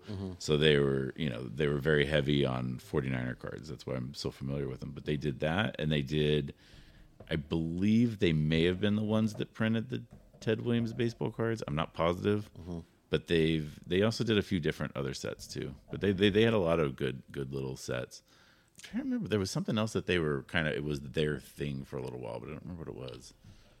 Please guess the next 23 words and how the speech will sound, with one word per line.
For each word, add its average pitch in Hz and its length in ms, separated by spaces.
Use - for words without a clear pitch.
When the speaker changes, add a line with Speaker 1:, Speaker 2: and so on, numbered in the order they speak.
Speaker 1:
So - 180
being 127 260
that 113 180
this 113 200
is 104 120
like 104 180
a - 40
limited 95 320
edition, 92 340
what 95 160
kind 110 180
of 87 60
value 87 380
is 98 100
put - 220
into 78 220
this? - 360
Speaker 2:
Probably 392 240
not 65 200
a 55 60
lot. 60 280
Speaker 1:
A 95 260
lot? 101 240